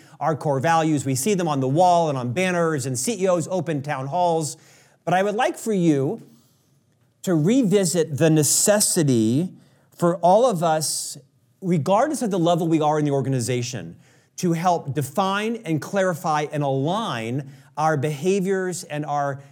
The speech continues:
contribution with the core values of companies and not let them just be lost in, I'll use the word again, pablum of core values, 'cause it can be, it, it can be, uh, become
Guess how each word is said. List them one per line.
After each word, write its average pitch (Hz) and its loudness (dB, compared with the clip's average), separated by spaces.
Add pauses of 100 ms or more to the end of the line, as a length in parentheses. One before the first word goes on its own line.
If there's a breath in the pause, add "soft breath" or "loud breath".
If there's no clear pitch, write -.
contribution 170 -2
with 147 -4
the 139 -8
core 165 -2
values 143 -2
of 120 -10
companies 131 -4 (280 loud breath)
and 165 2
not 226 0
let 208 -2
them 175 -2
just 151 -4
be 160 0
lost 151 2
in, 143 -4 (220 loud breath)
I'll 156 0
use 156 2
the 160 -4
word 147 0
again, 135 -2
pablum 143 -2 (340 loud breath)
of 143 0 (500)
core 151 0
values, 120 0
'cause 139 0
it 156 0
can 170 2
be, 156 2
it, 175 -2
it 180 -4
can 175 -2
be, 165 2
uh, 151 -2
become 156 -4